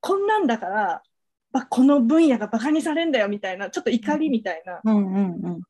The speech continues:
Speaker 1: のになっちゃう時もあるんだけど、でもそれを抑えて、でもその人たちめっちゃ人気だから、YouTuberで。
Speaker 2: うんうん。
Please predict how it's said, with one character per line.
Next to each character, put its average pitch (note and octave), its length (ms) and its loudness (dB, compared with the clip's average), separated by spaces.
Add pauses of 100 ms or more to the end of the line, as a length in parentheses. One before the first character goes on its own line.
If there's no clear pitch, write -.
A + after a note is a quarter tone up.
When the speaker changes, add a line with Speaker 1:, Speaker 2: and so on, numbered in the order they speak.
(140)
Speaker 1:
の C4+ 140 2
に B3+ 180 2
な C#4 140 2
っ C#4 120 -8
ち - 100 -4
ゃ G#3 60 -2
う F#3+ 60 -10
時 G#3 240 -10
も F#3 140 -8
あ G#3+ 80 -4
る G3+ 100 -6
ん F3 100 -16
だ F3 80 -16
け - 160 -18
ど、 F#3+ 380 -4 (840)
で D#4 80 -6
も D4+ 120 -2
そ C#4 140 -4
れ E4 100 0
を F4 60 -4
抑 D#4 300 -4
え A#3+ 80 -2
て、 A3 440 -6 (300)
で E4+ 60 -2
も C#4+ 120 2
そ C#4+ 100 -2
の F#4 120 0
人 D4 180 -4
た G3+ 120 -6
ち - 120 -14
め A3 100 0
っ A3+ 60 -2
ち D4+ 60 -6
ゃ C#4+ 40 2
人 C#4+ 200 4
気 D4+ 120 -2
だ C#4+ 100 0
か A3+ 140 -6
ら、 - 80 -10
YouTuber F#3+ 720 -2
で。 F#3 100 -6
Speaker 2:
う F3 40 -8
ん - 20 -10
う - 20 -12
ん。 - 80 -20